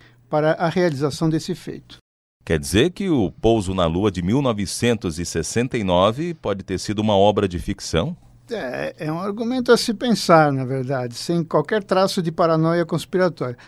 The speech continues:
Speaker 1: Veja bem, o presidente Nixon não era exatamente um homem de posturas muito éticas. Sofreu processo político que o levaria ao impeachment porque, eh, instalou microfones secretos na sede do Partido Democrata nos Estados Unidos.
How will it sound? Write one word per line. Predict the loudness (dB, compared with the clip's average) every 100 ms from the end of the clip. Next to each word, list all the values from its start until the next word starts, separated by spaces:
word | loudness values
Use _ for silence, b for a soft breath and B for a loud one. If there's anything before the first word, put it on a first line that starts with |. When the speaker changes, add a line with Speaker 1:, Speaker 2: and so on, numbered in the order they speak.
| B
Speaker 1:
Veja | -8 2 2
bem, | 4 2
o |
presidente | 2 0 2 4 4
Nixon | 2 2 -4 -4 -4 -4 -4
não | -2 0
era | 0
exatamente | 0 0 2 2 2 2 2
um |
homem | 4 4 2
de | 0
posturas | -2 -6 -4 -2 0
muito | 2 2 0 -6 -6
éticas. | -6 -6 -10 -14 -10 -10 -12 -18 b b
Sofreu | -6 -6 0 0
processo | 2 2 2 2
político | -2 -2 -4 -4 -6
que | -2 2
o |
levaria | 4 4 4 4
ao | 4
impeachment | 2 -2 -4 0 2 2
porque, | 0 -4 0 0 0
eh, | 2 4 4 4
instalou | 2 2 2 4
microfones | 2 2 0 0 0 2 0
secretos | -2 -2 0 0 0
na | -2
sede | 0 -2 -2
do | -2
Partido | -4 -4 -2 -4
Democrata | -2 -2 -2 -4 -4 -2 -2
nos | -2
Estados | -4 -6 -6 -4
Unidos. | -4 -4 -4 -10 -20